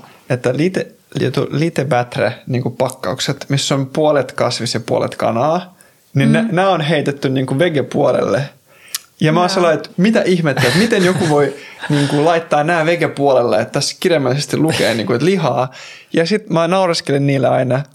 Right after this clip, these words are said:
Speaker 1: kunnes mä menin mun K-suppariin tuolla lähellä. Ja sit mä menin vegehyllylle ja siellä se paholainen oli.
Speaker 2: <laughs> Mm.
Speaker 1: Ja sit mä olin sellainen, että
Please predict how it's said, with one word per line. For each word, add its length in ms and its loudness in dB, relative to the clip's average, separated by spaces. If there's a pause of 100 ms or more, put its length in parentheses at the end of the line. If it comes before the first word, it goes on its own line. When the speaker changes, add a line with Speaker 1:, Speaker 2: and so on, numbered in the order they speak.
Speaker 1:
kunnes 320 0
mä 60 -2
menin 260 0
mun 300 0 (160)
K-suppariin 840 0
tuolla 240 0
lähellä. 420 0 (360)
Ja 80 0
sit 120 -6
mä 100 2
menin 240 2
vegehyllylle 840 4
ja 100 0
siellä 480 2
se 120 -2
paholainen 600 0
oli. 420 2
Speaker 2:
<laughs> 0 - (120)
Mm. 320 -2
Speaker 1:
Ja 100 2
sit 180 0
mä 80 2
olin 160 2
sellainen, 420 2
että 120 -4